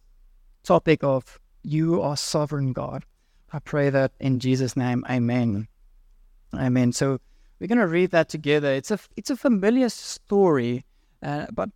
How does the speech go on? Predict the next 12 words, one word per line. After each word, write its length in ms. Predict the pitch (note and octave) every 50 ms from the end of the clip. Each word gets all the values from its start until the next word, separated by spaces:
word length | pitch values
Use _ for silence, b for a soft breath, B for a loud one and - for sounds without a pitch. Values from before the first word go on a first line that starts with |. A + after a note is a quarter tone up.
| _ _ -
but 140 | D#3 - -
before 260 | F#3 - - A#3+ A#3
we 120 | B3 A#3
read 260 | F#3 D#3+ F3+ F#3 F3+ -
that, 220 | D#3 C#3 C#3 C3+ _ _ _ _ _ -
I 40 | D#3+
wanna 160 | F3+ G3 F#3
give 220 | F3 G3 E3+ - A#3+ -
a 40 | -
bit 180 | D3+ - F3 F3
of 200 | F3+ F3+ - _
context 720 | - G3+ F#3+ - F2+ - - - A#3+ - - - _ -